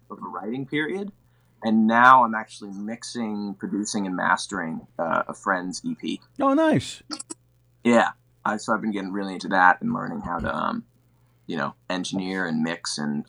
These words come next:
Speaker 1: I think that's a hu-, I'm, not only am I a nerd about it, but that's a huge advantage. Like,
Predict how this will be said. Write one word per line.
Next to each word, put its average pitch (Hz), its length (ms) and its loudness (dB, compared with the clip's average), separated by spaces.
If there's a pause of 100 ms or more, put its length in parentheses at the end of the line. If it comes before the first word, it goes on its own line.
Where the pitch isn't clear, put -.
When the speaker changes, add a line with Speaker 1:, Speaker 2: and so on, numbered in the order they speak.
Speaker 1:
I 113 80 6
think 120 160 2
that's - 120 -2
a - 40 -6
hu-, - 280 0
I'm, 113 300 10
not 139 160 10
only 117 160 4
am 98 100 -2
I 85 120 -2
a - 20 -4
nerd 87 260 -6
about 82 320 -4
it, - 160 -14
but - 80 -16
that's - 160 -10
a - 60 -16
huge 107 420 -2
advantage. 82 640 -6
Like, 78 280 -4